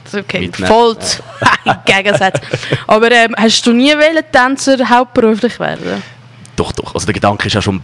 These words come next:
Speaker 2: mehrmals in meinem Kopf gewesen. Ähm, es ist aber natürlich schwierig, äh, das hauptberuflich zu machen. Wie in jeder Kunstform, der, der Leidenschaft können folgen und auch wirklich dann können eigenständig sein und nur von dem leben,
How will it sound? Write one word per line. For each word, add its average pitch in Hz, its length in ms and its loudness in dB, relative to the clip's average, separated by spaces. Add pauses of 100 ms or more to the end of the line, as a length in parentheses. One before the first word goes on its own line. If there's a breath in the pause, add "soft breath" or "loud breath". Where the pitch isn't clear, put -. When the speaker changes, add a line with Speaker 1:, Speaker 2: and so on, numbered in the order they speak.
Speaker 2:
mehrmals 98 420 0
in 101 60 -4
meinem 98 120 -4
Kopf - 300 -2
gewesen. 95 340 -4 (320 loud breath)
Ähm, 92 600 -2
es - 140 -2
ist 98 80 -4
aber 101 100 -6
natürlich 95 400 -4
schwierig, 85 540 -10
äh, 90 320 -12
das - 260 -6
hauptberuflich - 640 -8
zu - 80 -6
machen. - 320 -10
Wie 95 100 -6
in 95 140 -10
jeder 92 280 -6
Kunstform, 87 1000 -4 (140)
der, 101 80 -8
der 98 100 -4
Leidenschaft 104 420 -6
können 98 140 -4
folgen 98 560 0 (300 loud breath)
und 95 180 -2
auch 92 60 -2
wirklich - 300 -4
dann 90 180 -4
können 85 500 -2
eigenständig 98 640 -2
sein 87 220 -6
und 82 120 -6
nur 127 140 0
von 101 140 -4
dem 90 160 -2
leben, 87 280 -2